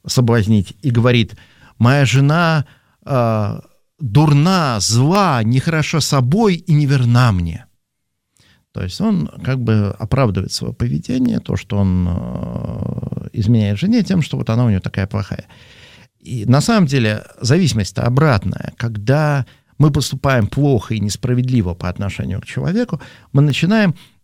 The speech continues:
себя оправдывать, мы начинаем придумывать, чем этот человек плох. И мы начинаем испытывать к нему такую эмоциональную неприязнь, что вот, вот он какой гад вообще.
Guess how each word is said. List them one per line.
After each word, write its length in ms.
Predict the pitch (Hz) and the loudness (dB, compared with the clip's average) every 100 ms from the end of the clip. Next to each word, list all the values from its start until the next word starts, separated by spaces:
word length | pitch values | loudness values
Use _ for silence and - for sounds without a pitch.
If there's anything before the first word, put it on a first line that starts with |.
| 131 | -6
себя 300 | - 156 143 | -2 2 2
оправдывать, 380 | 147 156 104 | 2 2 2
мы 60 | 110 | 0
начинаем 240 | 110 147 | -2 -2
придумывать, 440 | 110 120 117 113 87 | 0 0 2 2 2
чем 180 | - 135 | -2 -2
этот 140 | 107 | -2
человек 240 | - 117 | -6 -10
плох. 260 | - 64 - - - - | -8 -10 -10 -18 -20 -4
И 60 | - | 2
мы 80 | 135 | 2
начинаем 320 | 131 180 143 | 2 0 0
испытывать 460 | 123 - 139 113 | -2 -4 -2 -2
к 40 | - | 0
нему 100 | 113 | -2
такую 200 | - 113 | 2 2
эмоциональную 580 | 104 - 120 113 98 98 | 2 2 2 2 4 2
неприязнь, 680 | 87 - 101 92 78 - | 0 -4 -2 -2 -4 -10
что 200 | - - | -18 -18
вот, 120 | - - | -20 -14
вот 420 | 110 95 95 104 | -10 -6 -4 -2
он 80 | 98 | -2
какой 240 | 95 95 | -4 -6
гад 260 | 101 98 - | -2 0 -2
вообще. 260 | - - | -10 -12